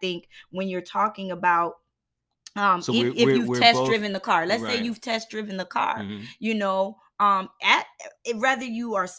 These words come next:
Speaker 1: were saved or unsaved, if you've test driven the car,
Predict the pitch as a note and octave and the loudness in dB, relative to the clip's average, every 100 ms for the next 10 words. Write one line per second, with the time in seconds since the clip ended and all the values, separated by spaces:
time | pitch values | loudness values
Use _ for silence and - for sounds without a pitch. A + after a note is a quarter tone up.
0 | G3 G3+ F#3 - B3 C#4 C#4+ B3 G3 - | -4 -4 -4 -4 -4 -2 -4 -4 -6 -2
1 | A#3+ C#4+ - F3+ F3 F3 A#3 A3+ D#4 D4+ | -4 -4 -6 -8 -8 -8 -10 -2 -2 -2
2 | - B3 B3+ - B3 A3+ F#3+ - B3+ A#3 | -6 -6 -6 -8 -8 -6 -8 -2 2 2
3 | F3+ F#3 | 2 -2